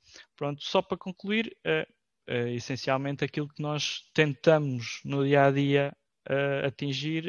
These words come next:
é exatamente conseguir criar as ferramentas e a infraestrutura que permite, no fundo, o desenvolvimento daquele triângulo, que aqui na, na nossa região centro, ahm, é um triângulo de excelência. Inclusivamente temos o, o,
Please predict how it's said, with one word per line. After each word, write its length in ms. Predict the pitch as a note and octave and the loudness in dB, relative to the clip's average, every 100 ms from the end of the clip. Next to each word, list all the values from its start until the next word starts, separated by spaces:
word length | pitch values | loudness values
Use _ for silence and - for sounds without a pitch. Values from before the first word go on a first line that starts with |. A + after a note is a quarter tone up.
| - | 0
é 80 | C#3 | 2
exatamente 720 | C3+ C3+ C#3 C#3 C#3 C#3 - | 2 0 0 -4 -6 -8 -14
conseguir 640 | - C3+ - C#3+ C#3 C3 B2 - - - - | -10 -8 -8 -2 -2 -2 -8 -16 -18 -18 -4
criar 300 | D3 D3 D3 | 6 8 8
as 80 | C#3 | 6
ferramentas 760 | - C#3 D3 E3 D#3+ D#3+ C#3+ C3+ | 6 8 8 8 8 6 6 4
e 40 | C#3 | 4
a 20 | |
infraestrutura 1000 | C3+ C#3+ - C3+ C3 D3+ D#3+ D#3+ D3+ D3 | 6 4 4 0 0 4 8 8 6 2
que 120 | - | -4
permite, 440 | C#3+ D3 C#3+ - | 0 2 0 0
no 60 | C#3 | -2
fundo, 320 | - D3 C#3+ | 0 0 2
o 20 | |
desenvolvimento 720 | C3+ C#3+ C#3+ C3+ C#3+ C#3+ C#3+ | 2 6 6 6 4 2 4
daquele 280 | C#3+ - C#3 | 2 4 4
triângulo, 640 | - C#3 D3 D#3+ E3+ F3 - - - - - - - | 6 8 8 6 0 -8 -14 -16 -14 -12 -12 -14 0
que 240 | - D3 C#3+ | 10 12 12
aqui 220 | - D3 | 8 4
na, 300 | C#3+ C#3 - | 6 4 4
na 220 | D3 C#3+ | 2 4
nossa 300 | C#3+ C#3 D3 | 4 4 2
região 320 | C#3 C#3 C#3+ | 2 4 4
centro, 600 | C3+ D#3+ C#3+ A#2+ A#2 A2+ - - | 4 4 4 4 0 -2 -2 4
ahm, 560 | B2 B2 B2 B2 B2 - _ - | 6 6 2 -2 -6 -10 _ 2
é 140 | C#3 | 4
um 140 | C3+ B2 | 4 4
triângulo 460 | C3 C3+ C3 C3 | 6 8 6 4
de 60 | B2+ | 2
excelência. 580 | - D3 E3+ - F3+ A3 - _ B2 | 6 8 8 6 0 0 -10 _ -8
Inclusivamente 600 | A#2 A#2+ C3 B2+ B2+ A#2+ | -4 0 0 2 0 0
temos 260 | C3+ B2+ | -4 -2
o, 160 | C3 C#3 - | -4 -6 -8
o, 380 | - C3 C#3+ | -6 -4 -4